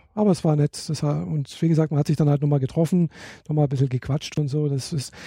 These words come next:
ich hab einfach immer so das Gefühl, dass unter Podcastern e-, e-, existiert so eine ganz herzliche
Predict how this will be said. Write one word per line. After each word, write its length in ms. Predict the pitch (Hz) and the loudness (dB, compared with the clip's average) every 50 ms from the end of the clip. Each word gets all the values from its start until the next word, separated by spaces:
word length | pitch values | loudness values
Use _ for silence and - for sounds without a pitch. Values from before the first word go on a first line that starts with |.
| - - - | -18 -16 -14
ich 180 | - - - - | -14 -4 -2 -2
hab 120 | 196 - | 0 2
einfach 240 | 208 170 160 202 202 | 0 0 2 2 2
immer 180 | 170 175 175 147 | 2 2 2 2
so 120 | 160 175 | 2 2
das 140 | 165 147 - | 2 0 0
Gefühl, 240 | - 156 - 175 180 | -2 -2 0 2 2
dass 240 | 170 151 - - - - 170 - - _ _ _ | 2 2 0 -4 -10 -12 -14 -18 -20 _ _ _
unter 220 | _ 156 156 175 147 | _ 0 2 2 2
Podcastern 560 | - - 185 - - 180 180 - - 165 175 | 0 -2 -4 0 2 0 0 2 0 -2 -2
e-, 160 | - - - - _ _ - - - _ _ - | -4 -6 -14 -18 _ _ -20 -20 -20 _ _ -10
e-, 80 | 214 - - _ _ | -10 -10 -12 _ _
existiert 400 | - 156 - - 151 - 190 175 | -6 -6 -6 -4 -2 0 0 0
so 100 | - - | 2 0
eine 220 | 170 160 156 147 - _ - - - - _ | 2 2 2 2 0 _ -16 -20 -20 -10 _
ganz 260 | - 165 196 - - | 0 0 0 2 2
herzliche 560 | 160 185 - - - 160 - - 165 160 156 | 0 0 0 0 -2 0 2 2 2 2 2